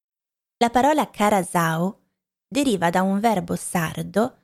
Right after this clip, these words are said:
che è carasare, che significa tostare. Tostare forse potete capire che cosa significa, perché tostare, toast, pane tostato.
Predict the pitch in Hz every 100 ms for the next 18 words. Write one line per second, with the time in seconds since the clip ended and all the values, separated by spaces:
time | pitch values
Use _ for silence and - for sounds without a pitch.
0 | _ _ _ _ _ - 320 185 170 _
1 | _ _ _ - 240 233 214 202 180 151
2 | 151 156 156 - _ _ _ _ _ 277
3 | - 330 254 156 - - 196 - _ _
4 | _ - - - - 165 151 151 151 165
5 | _ _ _ _ _ _ _ 403 - -
6 | 233 220 175 202 208 - 202 190 202 196
7 | 196 190 190 180 180 - 165 - 175 185
8 | 175 175 - 180 165 156 165 165 165 170
9 | 170 - 170 165 - _ _ _ - 220
10 | - - - 185 185 185 185 190 _ _
11 | _ 196 185 185 - - 190 190 - _
12 | _ _ 190 190 190 185 175 - - 175
13 | 160 165 180 175